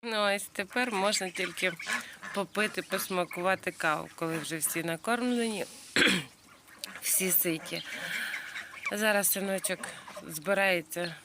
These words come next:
на риболовлю знову. Ах, то синочок. Ну, але хай, нехай поїздить трішки, йому це подобається. Я знаю, який це азарт. Так що,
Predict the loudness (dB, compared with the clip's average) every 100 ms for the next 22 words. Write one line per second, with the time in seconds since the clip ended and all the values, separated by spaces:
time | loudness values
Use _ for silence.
0 | -16 -6 0 2 2 0 2 4 4 2
1 | -2 0 2 2 0 -6 -8 -14 -20 -20
2 | -20 -18 -16 -16 -16 -16 -12 -12 -14 -20
3 | -20 -8 0 4 4 4 2 -2 -10 -8
4 | -6 -6 -4 -4 -6 -6 -10 -10 -12 -10
5 | -10 -12 -16 -16 -14 -6 2 4 6 4
6 | 0 2 0 0 -10 -18 -20 -18 -16 -14
7 | -8 -6 0 0 0 -4 -2 -2 -4 -12
8 | -8 -4 -4 -6 -4 -4 -6 -14 -8 -6
9 | -4 -4 -2 -2 -2 0 0 0 0 -2
10 | -4 -6 -8 -12 -16 -4 -2 0 0 0
11 | -2 -4 -6 -2 -2 0 0 0 -2 -16
12 | -18 -12 -10 -10 -12 -20 -20 -20 -20 -20
13 | -20 -20 -20 -8 -8 -4 -2 -2